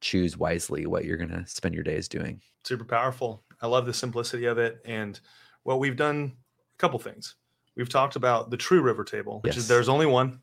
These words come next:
Speaker 2: We've, uh, drank a little bit of whiskey, a little bit of coffee. I appreciate you coming in here and, and sharing your story. It's, it has so many twists and turns, right? It has so many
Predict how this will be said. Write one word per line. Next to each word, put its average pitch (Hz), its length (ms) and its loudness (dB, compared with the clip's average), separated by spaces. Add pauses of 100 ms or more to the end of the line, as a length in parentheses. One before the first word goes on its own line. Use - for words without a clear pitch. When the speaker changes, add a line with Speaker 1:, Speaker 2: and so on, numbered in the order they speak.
Speaker 2:
We've, 127 320 4
uh, 117 160 6
drank 135 240 0
a - 20 2
little 131 160 0
bit 127 100 4
of 107 100 -4
whiskey, 120 480 0
a 120 60 2
little 143 200 4
bit 131 80 4
of 123 100 -2
coffee. 120 380 2 (260)
I 139 80 8
appreciate 151 520 4
you 123 100 -2
coming 117 260 -4
in 113 80 -2
here 110 220 -2
and, 104 280 -4
and 107 120 -8
sharing 107 240 -6
your 101 80 -14
story. 95 320 -12 (340)
It's, - 280 -8 (260)
it - 80 -2
has 139 160 4
so 147 140 4
many 143 120 2
twists 135 300 2
and 117 100 -4
turns, 123 460 -2
right? 110 200 -4
It - 80 -8
has 120 240 0
so 120 180 2
many 117 500 0